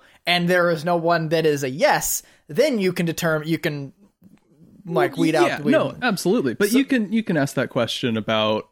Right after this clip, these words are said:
Speaker 2: uh, Ms. Marvel, and there will be lots of people that like it. I don't know if you'll find someone
Speaker 1: Right, but you
Speaker 2: I,
Speaker 1: can,
Speaker 2: I,
Speaker 1: like, you
Speaker 2: I
Speaker 1: can
Speaker 2: don't
Speaker 1: set
Speaker 2: know
Speaker 1: the,
Speaker 2: why I'm
Speaker 1: you can
Speaker 2: writing
Speaker 1: set,
Speaker 2: that show
Speaker 1: like,
Speaker 2: I
Speaker 1: that
Speaker 2: haven't seen,
Speaker 1: threshold
Speaker 2: but
Speaker 1: at a certain percentage, but that's, that's a, that's because it's a binary question.
Speaker 2: Right.
Speaker 1: But if, like, if you for a show to be worth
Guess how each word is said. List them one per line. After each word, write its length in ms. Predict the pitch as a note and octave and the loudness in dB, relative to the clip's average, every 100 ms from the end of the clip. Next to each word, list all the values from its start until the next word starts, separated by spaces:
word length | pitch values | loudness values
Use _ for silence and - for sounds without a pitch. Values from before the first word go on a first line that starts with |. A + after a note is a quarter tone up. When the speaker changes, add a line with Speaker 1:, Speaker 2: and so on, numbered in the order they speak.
| - | -2
Speaker 2:
uh, 320 | A#2+ A#2 A#2 - | 0 0 0 0
Ms. 220 | D3+ D3+ | 0 0
Marvel, 340 | F#3+ A3 G#2+ | 0 -2 -4
and 80 | C3+ | 0
there 80 | E3+ | 0
will 60 | |
be 100 | E3 B2+ | 0 0
lots 300 | C#3 G3 E3 | -2 -4 -4
of 80 | |
people 260 | D#3+ G3 C#3+ | -4 -4 -2
that 160 | A#2 G#2 | -4 -4
like 320 | G#2+ F3+ - | -2 -2 -2
it. 200 | G2 - _ _ _ _ _ _ _ _ _ | -12 -14 _ _ _ _ _ _ _ _ _
I 60 | C#3+ | -2
don't 200 | E3+ F#3+ | 0 2
know 80 | F3 | 0
if 100 | D#3+ | 0
you'll 80 | D3 | -2
find 200 | D3+ C3+ | 0 -2
someone 240 | B2+ B2 E3+ | 0 2 2
Speaker 1:
Right, 120 | F#3 | 2
but 140 | G3 | 0
you 60 | D3 | 0
Speaker 2:
I, 20 | |
Speaker 1:
can, 120 | B3 | 2
Speaker 2:
I, 40 | B3 | 2
Speaker 1:
like, 80 | - | 2
you 60 | C#4 | 2
Speaker 2:
I 20 | |
Speaker 1:
can 60 | - | 2
Speaker 2:
don't 80 | |
Speaker 1:
set 40 | - | 2
Speaker 2:
know 40 | |
Speaker 1:
the, 60 | - | 2
Speaker 2:
why 40 | A3+ | 2
I'm 60 | |
Speaker 1:
you 60 | D4 | 2
can 60 | - | 0
Speaker 2:
writing 0 | |
Speaker 1:
set, 60 | - | 0
Speaker 2:
that 60 | - | 0
show 40 | |
Speaker 1:
like, 80 | E4+ | 2
Speaker 2:
I 40 | |
Speaker 1:
that 40 | G#3+ | 2
Speaker 2:
haven't 120 | F#3+ | 0
seen, 140 | - F#3 | 0 0
Speaker 1:
threshold 300 | F3 G3+ F3 | 2 0 2
Speaker 2:
but 40 | |
Speaker 1:
at 60 | E3 | 0
a 40 | |
certain 280 | D3+ E3+ D3 | 0 -2 -2
percentage, 520 | C#3+ C#3 G3 C3 A2+ | -6 -2 -2 -2 -4
but 120 | F3 E3+ | -4 0
that's, 300 | F#3 F3+ - _ _ _ _ - | 0 -2 -10 _ _ _ _ -2
that's 220 | G#3+ G#3+ | 0 0
a, 140 | D3+ - | -4 0
that's 200 | G3 F#3 | -2 0
because 220 | F#3 F#3+ | 0 0
it's 100 | F3 | 0
a 60 | D3 | -2
binary 580 | C#3+ E3+ E3+ D#3+ C#3 | 0 2 2 2 0
question. 560 | C3+ D3+ C3 - - - | 0 -2 -2 -8 -16 -6
Speaker 2:
Right. 360 | E3 C4 E3 - _ _ _ | 2 2 2 -4 _ _ _
Speaker 1:
But 220 | D#3+ F#3+ G3 | -2 0 0
if, 180 | G3 | -2
like, 220 | G#3 F#3+ G3+ | -2 0 0
if 120 | F#3 | -2
you 460 | A#3 C4+ C4 G#3+ - _ _ _ - - | 0 0 0 -4 -10 _ _ _ -20 -4
for 220 | G#3+ G3+ | 0 0
a 40 | |
show 280 | - A3 C4+ | 0 0 0
to 100 | C4 | 0
be 180 | G3 F#3+ | -2 -2
worth 680 | D#3+ C#3+ C#3 D#3+ D#3+ - | -2 -4 0 2 2 -2